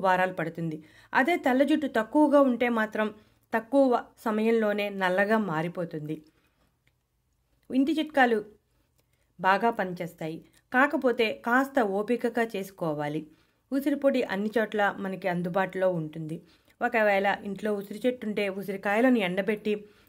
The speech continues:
పొడిగా కూడా తయారు చేసుకోవచ్చు. టీ పొడి, ఇక మెంతులు, ఈ రెండు కూడా మన వంటింట్లో ఉండేయే.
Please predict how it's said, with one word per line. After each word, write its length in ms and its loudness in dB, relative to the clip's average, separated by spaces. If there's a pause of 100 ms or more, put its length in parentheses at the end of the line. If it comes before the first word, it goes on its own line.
(140)
పొడిగా 300 6 (100)
కూడా 240 4
తయారు 300 2
చేసుకోవచ్చు. 600 -8 (500)
టీ 120 0
పొడి, 320 0 (640)
ఇక 140 0 (140)
మెంతులు, 340 -2 (160)
ఈ 80 2 (100)
రెండు 180 4 (100)
కూడా 160 2
మన 220 0
వంటింట్లో 600 -2
ఉండేయే. 360 -2